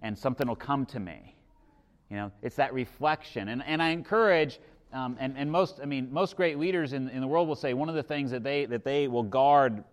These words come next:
uh, with their lives is, is periods of time each week just to reflect on what has happened and what's upcoming.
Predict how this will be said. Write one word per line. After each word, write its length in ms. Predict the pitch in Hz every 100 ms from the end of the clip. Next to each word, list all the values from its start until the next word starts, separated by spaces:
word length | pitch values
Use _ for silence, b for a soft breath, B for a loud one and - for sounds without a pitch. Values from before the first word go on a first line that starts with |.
| _ -
uh, 160 | 110 110
with 160 | 131
their 160 | 139 113
lives 480 | 127 156 135 104 -
is, 160 | 131
is 300 | 120 123 107 -
periods 400 | - 160 170 147
of 80 | 131
time 340 | - 151 147 135
each 240 | 135 -
week 200 | 151 120 b b
just 260 | 139 151 -
to 100 | 160
reflect 720 | 135 117 - 127 156 135 - -
on 180 | 110 120
what 160 | 120
has 400 | - 143 160 180
happened 460 | 165 160 - 170 160 B B
and 220 | 123 123
what's 180 | 131 -
upcoming. 580 | 127 123 - 113 82